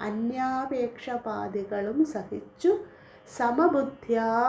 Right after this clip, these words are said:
മന്യുഭാവവും അകലെക്കളഞ്ഞനുദിനം എന്ന് എഴുത്തച്ഛൻ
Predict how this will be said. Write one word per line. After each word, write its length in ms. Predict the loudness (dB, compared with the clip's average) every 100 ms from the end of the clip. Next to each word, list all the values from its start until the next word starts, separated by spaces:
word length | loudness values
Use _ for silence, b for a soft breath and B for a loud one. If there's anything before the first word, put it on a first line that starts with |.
| 2
മന്യുഭാവവും 1300 | 0 -2 -4 -6 -6 -4 -2 0 2 2 2 2 2
അകലെക്കളഞ്ഞനുദിനം 1700 | 2 0 2 2 0 -4 0 0 0 0 -2 0 -2 -4 -4 -2 -2 -2 -4
എന്ന് 320 | -6 -2 0 0 -2 B B B B B -8
എഴുത്തച്ഛൻ 460 | -4 -4 -4 -4